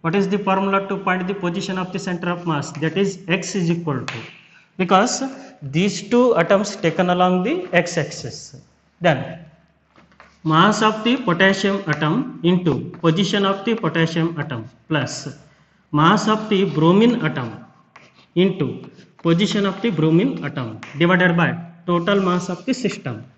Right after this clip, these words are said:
Means mass of the potassium plus mass of the bromine. Mass of the potassium plus mass of the bromine. Here. What about mass of the potassium?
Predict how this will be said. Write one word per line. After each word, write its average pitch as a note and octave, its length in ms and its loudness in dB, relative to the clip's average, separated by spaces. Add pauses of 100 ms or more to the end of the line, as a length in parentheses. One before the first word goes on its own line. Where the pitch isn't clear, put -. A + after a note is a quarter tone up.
(200)
Means B3 320 -2 (300)
mass D#3+ 320 0
of F3+ 180 -4
the F3+ 80 -2
potassium G3 580 0
plus B3+ 480 0 (120)
mass D3+ 260 -2
of D#3 220 -6
the C4 80 0
bromine. C#3+ 580 -2 (1040)
Mass D3 320 -2
of E3 200 -4
the A#3+ 120 0
potassium D#3+ 840 0
plus D3 420 -2
mass D3+ 360 -2
of E3 240 -4
the C#4+ 220 0 (160)
bromine. C3+ 560 0 (760)
Here. - 560 -2 (920)
What F#3 160 6
about G#3 260 6
mass F#3+ 300 4
of G#3+ 200 0
the G3+ 120 2
potassium? F3+ 600 4